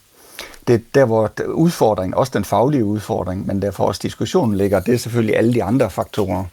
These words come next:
Fordi der er jo ikke nogen, der mener, at der ikke også er andre faktorer, der har betydning, øh, for lønningerne. Problemet er bare, at de er meget svære ligesom at, at tage hånd om, og især hvis man gerne vil, øh, sådan sammenligne på tværs af grupper, hvordan kan man sammenligne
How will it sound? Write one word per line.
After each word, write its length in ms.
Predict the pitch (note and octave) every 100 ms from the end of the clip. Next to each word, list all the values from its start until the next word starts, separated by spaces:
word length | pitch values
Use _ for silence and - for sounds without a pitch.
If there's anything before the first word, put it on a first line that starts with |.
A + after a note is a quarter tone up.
| - - - - _
Fordi 240 | - G2 G2
der 100 | F#2+
er 40 |
jo 60 | A2+
ikke 160 | B2+
nogen, 240 | B2 A#2 A#2
der 80 |
mener, 480 | G#2 G#2 A2+ G#2+ F#2+
at 160 | F2+ F#2
der 80 | F#2+
ikke 160 | G2+
også 200 | G2+ -
er 40 | G2+
andre 260 | C3 A#2
faktorer, 460 | - G2+ - G#2 G2+
der 80 | F#2+
har 80 |
betydning, 580 | F#2 - - G2+ G2 - -
øh, 380 | - G2+ G2 F#2+
for 140 | -
lønningerne. 460 | G2+ G2 G#2 G2+ F#2+ - - - _ -
Problemet 440 | G#2+ A2 A2 G2
er 80 | G2
bare, 460 | G2 F#2+ G2 - -
at 120 | -
de 80 | G2+
er 40 |
meget 260 | F#2 G2 -
svære 320 | A2+ G2 G2
ligesom 320 | F#2+ G#2 G2+
at, 120 | F#2+ F#2+ - _ - - - G2
at 80 |
tage 140 | - G2+
hånd 220 | C#3 G#2+
om, 200 | F2+ G2+
og 140 | - G#2
især 220 | - G#2+
hvis 160 | F#2 -
man 240 | F#2+ F#2
gerne 280 | - G#2+ G#2+
vil, 300 | G2 F#2+ F#2
øh, 260 | F#2 F#2 F2+
sådan 180 | A2+ G2+
sammenligne 480 | - G2 A2+ G#2
på 120 | F#2 A2
tværs 340 | - G#2+ G#2+
af 60 | G#2
grupper, 380 | G#2+ G#2+ G#2+ G2 _ - - - -
hvordan 260 | G2 G2
kan 160 | G2+ G#2
man 140 | G2
sammenligne 760 | - G2 F#2+ G#2 G2+ F#2+ G2